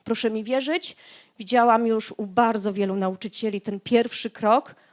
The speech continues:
on wcale nie jest trudny, a kolejne są jeszcze łatwiejsze. I tak naprawdę to tylko w naszej głowie są bariery, jeżeli jeszcze tam nie byliśmy. Więc do tego pierwszego kroku w przestrzeni minecraftowej serdecznie zachęcam.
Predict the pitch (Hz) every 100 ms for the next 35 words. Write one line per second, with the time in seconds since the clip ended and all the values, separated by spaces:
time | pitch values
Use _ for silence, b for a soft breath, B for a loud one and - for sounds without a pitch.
0 | - 220 - 240 233 214 220 - 190 180
1 | 175 - 247 277 277 262 240 247 170 -
2 | 196 170 - 170 165 190 180 - b b
3 | - 247 269 294 294 330 285 277 269 269
4 | 254 247 262 - 240 220 269 247 - 233
5 | 226 233 277 277 233 226 240 233 208 294
6 | 294 240 226 220 208 196 180 - 180 180
7 | B B B - 254 202 202 240 240 233
8 | 254 240 233 - 320 330 330 220 185 -
9 | 196 - 208 - - 233 311 311 320 -
10 | 269 - 254 247 247 b b - - 294
11 | 208 190 - 285 311 311 240 170 170 190
12 | 170